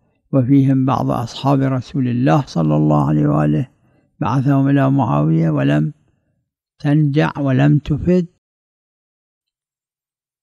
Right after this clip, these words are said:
في آخر الأمر شاب اسمه سعيد من أصحاب أمير المؤمنين، أمير المؤمنين أعطاه القرآن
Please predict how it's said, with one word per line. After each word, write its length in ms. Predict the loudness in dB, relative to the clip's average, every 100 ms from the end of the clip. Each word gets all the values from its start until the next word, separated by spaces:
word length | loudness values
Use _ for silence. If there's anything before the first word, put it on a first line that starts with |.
| _ _ _
في 200 | -6 -4
آخر 400 | -2 -4 -2 -2
الأمر 640 | 0 0 0 2 0 -2 -12 _ _ _ _ _ _ _
شاب 680 | -18 -2 2 2 2 -2 0
اسمه 640 | 0 -2 -6 -2 0 0
سعيد 680 | -4 -6 -4 0 2 2 -2
من 180 | -6 -6
أصحاب 460 | -8 -8 0 2
أمير 420 | 2 0 -2 -2
المؤمنين، 760 | -2 -4 -4 -4 0 0 0 -4 _ _ _ _ _ _ _ _ _ 0
أمير 300 | 2 2 0
المؤمنين 880 | -2 -6 -4 0 2 2 -2 -12 -16 _ _ -4
أعطاه 600 | -4 -4 -4 -2 0 0
القرآن 840 | -2 -4 -4 -4 -2 0 0 -2